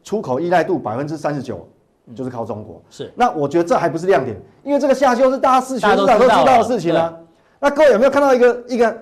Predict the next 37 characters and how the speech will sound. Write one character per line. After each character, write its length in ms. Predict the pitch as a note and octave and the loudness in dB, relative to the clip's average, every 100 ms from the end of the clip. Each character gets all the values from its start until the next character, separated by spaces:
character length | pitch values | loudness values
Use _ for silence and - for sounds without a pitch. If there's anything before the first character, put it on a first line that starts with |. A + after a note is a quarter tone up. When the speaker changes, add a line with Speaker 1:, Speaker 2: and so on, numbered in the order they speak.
| - | -2
Speaker 1:
很， 280 | F3 E3+ E3 | -2 -2 -6
很 120 | F3 | -4
怪 240 | G#3 C4+ | 2 4
异 100 | B3+ | 4
的 100 | G3+ | 4
东 160 | G3+ G#3 | 2 0
西？ 160 | G#3 | -4
其 160 | G#3 E3+ | -4 -4
实 60 | F3 | -4
是 100 | G3+ | -2
在 120 | G3+ | 0
右 180 | G#3 F3 | 2 2
半 240 | E3+ D3 | 2 0
边， 240 | D3+ D3 D3 | -2 -4 -4
为 120 | A#3 | -2
什 80 | D#3+ | 0
么？ 160 | B2 F#2 | -4 -8
Speaker 2:
嗯。 100 | F#3+ F3 _ _ _ _ _ | -16 -18 _ _ _ _ _
Speaker 1:
各 100 | - | 0
位 40 | C#4 | 2
有 40 | |
没 60 | A#3 | 2
有 60 | A#3 | 0
看 160 | A#3 | 0
到？ 280 | A3 C3 - _ | 2 0 -2 _
其 120 | - | -8
实 80 | G3+ | -4
这 80 | A#3+ | 0
个 140 | A#3 | -2
英 220 | A3 B3 G3 | -2 -6 -2
国 160 | D3+ | -2
变 160 | D3+ F#3 | 0 0
动 120 | E3 | 0
不 120 | B2+ | -4
大。 260 | B2+ A#2+ - _ | -4 -6 -8 _
Speaker 2:
对。 200 | D#3 B2+ - - | -8 -8 -10 -10
Speaker 1:
好， 260 | C3 - | -10 -10